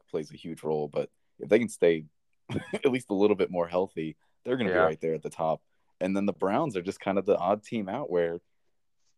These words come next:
Speaker 1: going into last year, like, even with Watson suspended for, for a good bit of the year, they were pretty underwhelming, um, and should have been a lot better for a team that,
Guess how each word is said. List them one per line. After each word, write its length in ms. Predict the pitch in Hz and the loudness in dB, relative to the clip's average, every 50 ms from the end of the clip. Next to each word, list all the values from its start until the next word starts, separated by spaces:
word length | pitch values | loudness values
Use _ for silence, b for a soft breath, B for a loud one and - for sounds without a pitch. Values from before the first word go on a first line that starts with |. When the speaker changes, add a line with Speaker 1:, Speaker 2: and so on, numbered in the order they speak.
| _ - | _ -6
Speaker 1:
going 280 | - 127 123 117 131 135 | -2 0 2 2 2 2
into 100 | 135 127 | 4 4
last 380 | 113 107 117 120 131 - - - | 4 4 4 0 -4 -8 -8 -4
year, 200 | 101 131 160 156 | -2 -2 0 0
like, 260 | 117 92 85 85 - _ - | 2 2 2 0 -2 _ -10
even 460 | - 113 131 131 131 123 110 101 90 - _ _ _ _ _ _ - | -8 -8 -6 -4 -4 -6 -6 -6 -10 -12 _ _ _ _ _ _ -10
with 240 | 98 98 - - | -8 -8 -8 -6
Watson 400 | - - 98 110 - - - 104 | -4 -2 -2 -2 -2 -2 -4 -4
suspended 720 | 98 - 95 87 - - - 87 104 127 113 92 82 80 82 - _ _ _ _ _ _ _ _ _ _ | -4 -4 -6 -8 -6 0 0 0 2 4 4 4 2 2 0 -10 _ _ _ _ _ _ _ _ _ _
for, 420 | _ - 95 92 90 90 90 85 - - | _ 4 6 6 6 6 2 -2 -4 -2
for 140 | - 95 87 | -2 0 0
a 80 | 82 | 0
good 220 | 78 - 87 85 80 | 0 -2 -4 -2 0
bit 160 | 87 87 87 | 0 -2 -2
of 80 | 82 80 | -2 -6
the 80 | 80 | -8
year, 420 | 78 78 80 80 78 76 78 78 - _ _ _ _ _ _ _ _ _ _ _ _ - | -8 -6 -6 -6 -6 -6 -8 -10 -14 _ _ _ _ _ _ _ _ _ _ _ _ -6
they 540 | - 82 85 87 101 107 117 120 123 127 127 - _ _ _ _ _ _ - | -2 0 2 2 2 2 0 -2 -4 -6 -10 -14 _ _ _ _ _ _ -6
were 140 | - 110 117 | -2 -2 -2
pretty 380 | - - - - 107 110 147 165 | -2 -2 0 2 4 4 4 4
underwhelming, 920 | 180 185 180 175 175 165 139 131 139 151 180 190 165 104 - - - - - _ _ _ _ _ _ _ - | 0 -2 -2 -2 -2 -2 -2 -2 -4 -2 -2 -2 -2 -2 -2 -4 -10 -20 -20 _ _ _ _ _ _ _ -8
um, 400 | - 87 90 92 90 87 87 87 76 | -2 0 2 2 2 0 0 -2 -4
and 120 | 76 92 | -6 -6
should 180 | - - 127 143 | -2 2 2 2
have 60 | 160 | 2
been 80 | 160 156 | 0 0
a 60 | 151 | 2
lot 160 | 151 143 101 | 2 2 4
better 180 | - - 147 131 | 4 2 2 0
for 160 | - - 98 | -2 -2 -4
a 40 | 98 | -4
team 220 | - - 110 98 | -4 -6 -6 -6
that, 160 | 95 87 - | -4 -6 -6